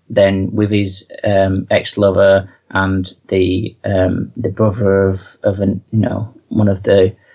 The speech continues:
um, this disgraced pilot's, um, former co-pilot, and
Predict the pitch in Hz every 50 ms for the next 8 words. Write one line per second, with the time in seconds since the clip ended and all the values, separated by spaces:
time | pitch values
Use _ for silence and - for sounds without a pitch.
0 | _ _ _ _ - 101 101 98 95 98 95 95 95 - - - - 104 - -
1 | - 107 104 - - 98 98 95 95 98 - - 101 98 98 92 - - - -
2 | - - - - - 101 95 98 - 110 - - 107 98 98 95 98 113 113 110
3 | - - - 95 95 92 90 90 - 98 98 92